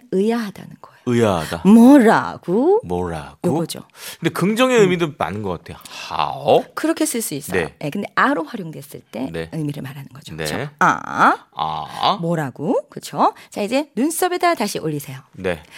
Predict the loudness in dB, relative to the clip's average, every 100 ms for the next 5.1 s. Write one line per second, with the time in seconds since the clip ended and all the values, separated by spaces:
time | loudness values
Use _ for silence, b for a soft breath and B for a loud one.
0 | B -4 -2 0 2 0 -2 -4 -4 -2
1 | -2 -4 -4 -6 -6 0 -2 0 0 2
2 | 2 -2 -4 -6 -6 -8 -4 0 0 -2
3 | -4 -2 0 -2 b b 4 4 2 -6
4 | _ _ 2 2 2 -4 -10 -10 -6 -4